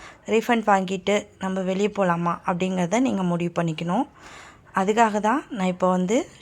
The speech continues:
ஷோ பண்ணியிருக்கேன் பாருங்க. இது வந்து நம்மளுக்கு four to six மந்த்ஸ்க்கு இந்த ட்ரைனிங் பீரியட் இருக்கும். அதுக்கான பிக்சர் தான் இது. இதை வந்து நம்ம ஃபஸ்ட்டு சிக்ஸ் மந்த்ஸ்க்காவது இதை கண்டினியூ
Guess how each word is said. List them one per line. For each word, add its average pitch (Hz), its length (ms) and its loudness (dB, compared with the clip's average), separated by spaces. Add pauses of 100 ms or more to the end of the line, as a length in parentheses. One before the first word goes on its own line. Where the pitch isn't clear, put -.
(120)
ஷோ 202 200 2
பண்ணியிருக்கேன் 185 440 0
பாருங்க. 175 380 0 (560)
இது 208 200 0
வந்து 214 480 2
நம்மளுக்கு 196 440 -4 (120)
four 240 240 4
to 240 180 2 (100)
six 202 140 -4 (120)
மந்த்ஸ்க்கு 208 600 0 (580)
இந்த 202 260 2
ட்ரைனிங் 220 460 2
பீரியட் 202 300 2
இருக்கும். 190 520 0 (600)
அதுக்கான 202 500 0 (320)
பிக்சர் 208 420 0
தான் 214 140 2
இது. 190 260 0 (640)
இதை 226 260 2
வந்து 233 300 2
நம்ம 208 260 2 (540)
ஃபஸ்ட்டு 208 380 0 (180)
சிக்ஸ் - 400 -6
மந்த்ஸ்க்காவது 226 540 2
இதை 226 240 2
கண்டினியூ 208 400 -2